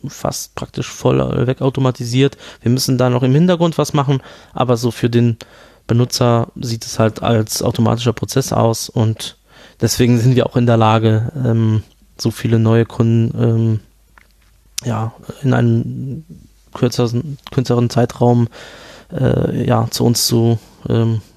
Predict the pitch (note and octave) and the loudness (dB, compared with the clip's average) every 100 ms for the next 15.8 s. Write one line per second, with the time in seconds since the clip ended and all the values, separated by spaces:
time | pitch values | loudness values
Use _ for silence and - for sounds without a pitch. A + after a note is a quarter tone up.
0 | - - C3 C3 B2 B2+ B2 B2 - - | -12 -2 0 2 2 0 0 -2 -8 -8
1 | B2 A#2 B2 - B2 C3 - - - C#3 | -4 -4 -4 -10 -10 -10 -12 -10 -10 -8
2 | C#3+ C#3 - - D3 _ - - - - | -8 -10 -6 -2 -2 _ -16 -14 -14 -16
3 | - - B2 A#2+ A#2+ A#2 - B2 A#2+ - | -18 -2 2 4 4 0 0 0 -2 -6
4 | - A2+ A2 A2 - A#2+ A#2+ A#2+ B2+ B2+ | -4 0 0 -2 0 0 2 0 0 -2
5 | C#3+ - C3+ B2 C#3+ C#3 - B2 B2 A#2 | -14 -4 2 4 4 2 2 2 2 0
6 | - _ - - - - - B2+ A#2+ A#2+ | -4 _ -20 -20 -20 -20 -4 2 2 2
7 | - B2 B2 A#2 - A#2+ - A#2 A#2+ - | 0 0 2 0 -2 -6 -2 0 0 0
8 | A2+ A2 A2 A2 - A2+ - - B2 A2+ | -2 -2 -4 -6 -6 -6 -6 -2 -2 2
9 | B2+ B2+ B2 B2 - C3 A#2 A#2 A#2 A2+ | 4 6 4 2 0 0 0 0 -2 -2
10 | A#2 A#2 A2+ A#2 A2 C3 A2+ A2 G#2+ - | -4 -2 0 2 0 0 0 0 -2 -6
11 | B2 A#2+ A#2 - - - - - - - | -6 -2 -4 -6 -14 -20 -20 -20 -8 -2
12 | A2+ A2+ A2 - A#2+ - G#2+ B2 A2+ A2+ | 2 4 2 0 -2 -2 0 0 0 0
13 | A2+ - - G#2+ A2+ A2+ A#2 A#2+ A2 A#2 | -2 -4 -2 0 2 2 2 2 2 0
14 | A2+ - A#2 A2+ A2 A2+ A2+ - A#2+ - | -4 -2 0 0 0 0 -2 -2 -4 -2
15 | A#2+ A#2 B2 A#2+ A#2 A#2 A#2 | -4 -2 0 2 4 4 2